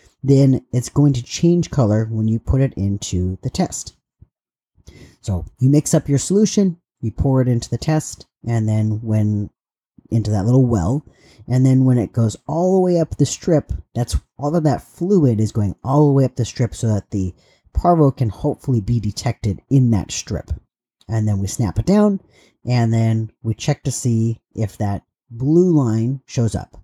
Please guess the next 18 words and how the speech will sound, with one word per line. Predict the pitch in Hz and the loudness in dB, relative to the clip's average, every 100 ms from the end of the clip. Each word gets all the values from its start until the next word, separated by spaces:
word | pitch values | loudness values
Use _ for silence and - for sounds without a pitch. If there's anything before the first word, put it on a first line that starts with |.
| - | -6
Now, | 117 | -2
there's | 113 - | -2 0
always | 185 202 | 4 4
gonna | 196 170 | 4 4
be | 170 | 4
a | 160 | 2
control, | 156 151 135 127 127 127 _ _ - | 0 -2 0 0 0 -2 _ _ -4
but | 107 | 0
then | 104 110 110 _ - | 0 -2 -8 _ -6
there's | 113 - _ _ | -6 -6 _ _
gonna | 151 139 | 2 2
also | 123 117 123 | 2 0 -2
be | 110 117 110 107 - _ | 0 0 2 0 -6 _
the, | 110 107 104 104 98 - _ _ _ _ _ _ _ _ _ | -2 0 0 0 -4 -8 _ _ _ _ _ _ _ _ _
the | 117 127 | -6 -4
actual | 120 123 - 110 | -4 -6 -4 -6
test | - 90 - | -4 -4 -4
itself. | 82 - - - - | -6 -6 -10 -12 -20